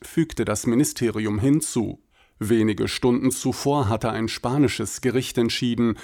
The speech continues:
seine Auslieferung an die U S A zu erlauben. Der britisch-amerikanische Computerprogrammierer wurde dort wegen mutmaßlicher Steuerflucht angeklagt. Ihm drohten bis zu dreißig Jahre Haft.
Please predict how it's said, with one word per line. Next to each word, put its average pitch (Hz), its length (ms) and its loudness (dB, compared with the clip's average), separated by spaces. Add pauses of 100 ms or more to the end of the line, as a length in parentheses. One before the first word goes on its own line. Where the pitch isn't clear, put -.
(140)
seine 117 360 0
Auslieferung 113 760 0
an 113 140 0
die 117 120 -2
U 131 140 2
S - 160 -2
A 104 240 -2
zu - 220 -6
erlauben. 113 560 0 (340)
Der 101 220 0
britisch-amerikanische 113 1200 0
Computerprogrammierer 120 1200 2 (220)
wurde 120 320 2
dort 113 300 0
wegen 117 240 4
mutmaßlicher 117 960 0
Steuerflucht 131 960 -2
angeklagt. 110 720 0 (320)
Ihm 147 160 4
drohten 113 520 2
bis - 280 -2
zu - 160 -2
dreißig 107 500 -2
Jahre 110 380 0
Haft. - 400 -6